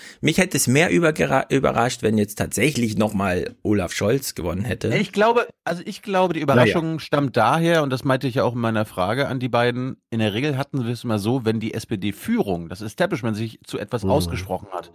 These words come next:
Speaker 2: ne, GroKo ja oder nein, dann ha-, ist, haben die, hatte, haben die Mitglieder dem immer gefolgt bisher, die letzten Jahre.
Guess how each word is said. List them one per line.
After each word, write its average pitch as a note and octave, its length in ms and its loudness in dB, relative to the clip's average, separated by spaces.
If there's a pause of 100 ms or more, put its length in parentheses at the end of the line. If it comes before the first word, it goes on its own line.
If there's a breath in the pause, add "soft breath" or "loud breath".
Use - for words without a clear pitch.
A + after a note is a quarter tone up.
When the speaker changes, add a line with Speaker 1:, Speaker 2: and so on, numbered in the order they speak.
(280 loud breath)
Speaker 2:
ne, F#3 200 2
GroKo D#3 560 2
ja B2 200 2
oder A#2+ 140 0
nein, A#2 400 0 (300 loud breath)
dann A#2 160 -2
ha-, A2+ 160 -2
ist, - 240 -6 (100)
haben A#2 140 -4
die, A2 100 -4 (460)
hatte, G#2+ 200 -4
haben A#2 140 -2
die A2+ 120 2
Mitglieder C3+ 600 0
dem C3 300 0
immer C#3+ 260 0
gefolgt G#2 560 -6
bisher, E2 400 -6
die A2 140 -10
letzten G#2 320 -4
Jahre. E2+ 340 -6